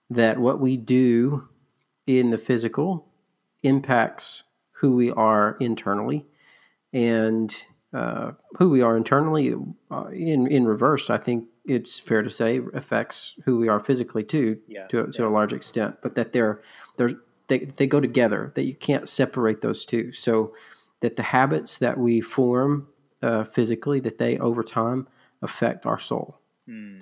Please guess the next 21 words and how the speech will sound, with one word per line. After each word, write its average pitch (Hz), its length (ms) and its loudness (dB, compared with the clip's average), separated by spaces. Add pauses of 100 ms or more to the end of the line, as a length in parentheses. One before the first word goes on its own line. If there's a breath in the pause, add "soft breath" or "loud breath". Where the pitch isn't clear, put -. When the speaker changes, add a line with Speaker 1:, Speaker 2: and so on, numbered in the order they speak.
(360)
Speaker 1:
It, 120 220 -4
it, 139 260 -4
it 139 160 -2
directs 123 520 0 (140)
the 123 220 0
attention 123 560 -2
and 117 120 0
the 110 80 0
affection 113 520 -4
of 110 140 -2
our 104 100 2
heart - 460 -2 (180)
towards, 131 800 -2 (1000)
uh, 113 420 -2 (140)
what 123 440 0
our 113 160 2
actions 113 640 -2
are 110 160 0
directed 113 500 -4
towards. - 560 -12
So 110 500 0